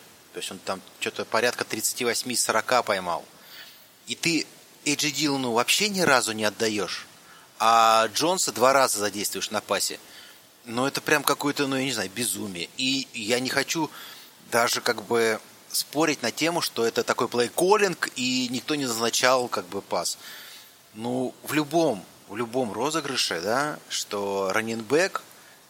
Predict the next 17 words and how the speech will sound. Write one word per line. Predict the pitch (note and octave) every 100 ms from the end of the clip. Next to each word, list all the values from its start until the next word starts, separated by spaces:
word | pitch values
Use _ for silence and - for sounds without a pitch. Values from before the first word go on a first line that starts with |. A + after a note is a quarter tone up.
| _ -
э, | G2 G2
это | G2+ B2 B2
всегда | A#2+ G#2+ C#3
запасная | B2+ A#2 A2 A#2+ A2+
опция. | A2 G#2+ - C#2+
То | - F#2
есть | - G2+
кинуть | - C3+ A2+
коротенький | - A2+ A#2+ - F#2+ G#2
пас | - A#2 G2+ -
на | F#2 F#2 F#2 F#2
раннинбэк, | G2 G2+ A2 C#3+
если | G#2 G2
ты | -
под | - G2
давлением. | - G#2 C3+ F3 D#3 F2+ - - - - - - - _ _
И | D3+